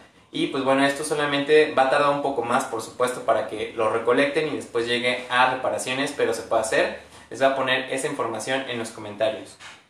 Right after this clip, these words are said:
Este, y pues bueno, si tu, el brazo de la T M seis suena o truena cuando se está abriendo o cerrando, sí puede ser un problema. Yo te recomiendo que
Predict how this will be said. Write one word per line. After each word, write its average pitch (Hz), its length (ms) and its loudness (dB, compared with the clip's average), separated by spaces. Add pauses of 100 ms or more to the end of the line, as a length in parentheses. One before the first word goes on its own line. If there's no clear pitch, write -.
(640)
Este, 135 680 0
y 170 180 -4
pues 151 180 2
bueno, 147 200 4
si 135 200 -4
tu, 135 240 -2
el 127 80 -2
brazo 143 260 2
de 160 80 6
la 117 160 2
T 135 80 2
M 135 160 2
seis 135 300 -2
suena 143 560 2
o 110 160 0
truena 123 360 0
cuando 110 280 -2
se 117 140 -8
está 123 180 0
abriendo 127 260 4
o 117 60 0
cerrando, 123 360 2
sí 135 300 -4
puede 127 140 2
ser 131 180 -2
un 127 100 -4
problema. 127 640 0
Yo 123 140 -6
te 135 80 -2
recomiendo 120 540 -2
que 139 380 -2